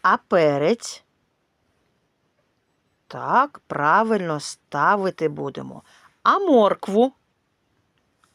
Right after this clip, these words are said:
Так, добре. Скажіть, а вишню? Ні, правильно,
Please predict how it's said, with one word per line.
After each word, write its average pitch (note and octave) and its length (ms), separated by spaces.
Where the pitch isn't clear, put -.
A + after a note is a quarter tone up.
Так, E3 600
добре. F3 800
Скажіть, - 760
а C#4 180
вишню? G#3+ 720
Ні, G3+ 480
правильно, G3 520